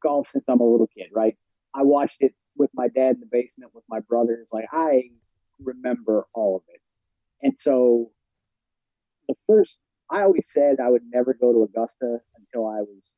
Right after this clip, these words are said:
on our press credential. Like, I was never gonna see the place until I was gonna go and work there, because that to me in my mind would have been, I made it. No matter what, and I've done some cool things. I did a lot of cool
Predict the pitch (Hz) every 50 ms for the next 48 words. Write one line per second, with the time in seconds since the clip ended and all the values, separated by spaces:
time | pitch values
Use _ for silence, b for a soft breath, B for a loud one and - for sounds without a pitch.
0 | _ _ _ - 110 101 101 95 _ _ _ _ 107 101 - _ _ 82 _ _
1 | _ _ _ _ _ - - _ 107 120 120 117 _ 127 123 123 117 120 117 113
2 | 110 _ _ _ 113 101 95 _ _ 104 98 95 98 - _ _ _ _ _ _
3 | _ _ _ _ - 120 _ - 120 110 110 110 104 101 _ _ 120 107 98 110
4 | 110 104 107 107 98 95 98 101 107 107 - _ _ 101 98 98 95 _ _ _
5 | _ 101 98 95 95 _ _ _ _ _ _ _ _ _ _ _ _ _ _ 285
6 | - - - _ _ - 302 294 143 143 135 123 117 117 117 117 117 117 120 120
7 | 120 117 117 110 110 107 107 107 107 107 104 104 107 _ _ _ _ _ 107 104
8 | 101 95 92 _ _ _ _ _ _ 131 147 160 160 160 151 151 156 151 - -
9 | 160 185 170 - - 143 135 - _ _ _ _ - 123 120 _ - 110 110 110
10 | 110 _ - 110 _ 120 113 107 104 110 113 110 101 - _ 107 104